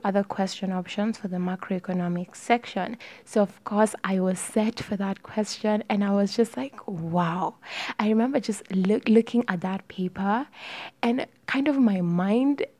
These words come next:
went blank for the first ten seconds, 'cause I'm just thinking, "God, like, you're that, how? How?" Like, not even how, it's a mix of how and, "Oh my gosh, did that just happen? Did you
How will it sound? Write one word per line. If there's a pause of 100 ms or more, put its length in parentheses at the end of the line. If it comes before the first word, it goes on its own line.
(140)
went
blank
for
the
first
ten
seconds,
'cause
I'm
just
thinking,
"God,
like, (100)
you're
that, (880)
how? (280)
How?"
Like, (320)
not
even
how,
it's
a
mix
of
how
and,
"Oh
my
gosh,
did
that
just
happen?
Did
you